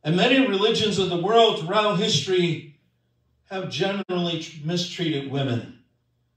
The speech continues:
And I would again challenge you to go study this out.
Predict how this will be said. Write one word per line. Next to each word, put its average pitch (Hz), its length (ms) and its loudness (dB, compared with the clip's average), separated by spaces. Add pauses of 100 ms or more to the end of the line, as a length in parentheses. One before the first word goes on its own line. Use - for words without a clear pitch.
(520)
And 147 160 0
I 160 160 2
would 156 160 2
again 156 320 0
challenge 170 500 2
you 110 280 -8 (580)
to 156 100 -4
go 151 180 2
study 160 360 -2
this 127 220 -4
out. - 420 -4